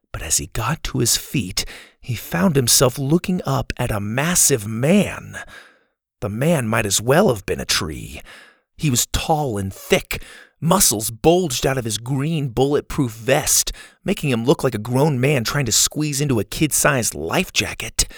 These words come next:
Sweat dripped down his bald head and down his dark, stern face.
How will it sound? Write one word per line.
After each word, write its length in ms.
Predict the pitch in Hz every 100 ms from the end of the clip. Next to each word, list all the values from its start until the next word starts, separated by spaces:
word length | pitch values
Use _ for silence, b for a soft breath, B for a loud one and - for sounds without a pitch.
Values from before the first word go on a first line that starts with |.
| B B B B _
Sweat 460 | - - 117 113 101
dripped 320 | - 110 107
down 180 | 110 107
his 140 | 95
bald 420 | 87 104 104 95 -
head 320 | - 110 92
and 100 | 92
down 140 | 104
his 140 | 95 -
dark, 500 | - 107 113 - -
stern 500 | - - 120 107 92
face. 640 | - 120 98 - -